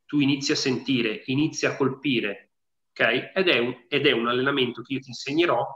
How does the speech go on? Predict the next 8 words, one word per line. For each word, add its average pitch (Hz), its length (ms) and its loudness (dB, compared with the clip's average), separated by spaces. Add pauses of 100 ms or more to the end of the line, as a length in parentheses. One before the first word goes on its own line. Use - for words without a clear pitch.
(880)
e - 140 -20
tu 180 100 -4
stesso - 540 0
vedrai 113 500 -2
veramente 117 520 -6
con 113 140 -10
grande 123 360 0
soddisfazione - 920 -14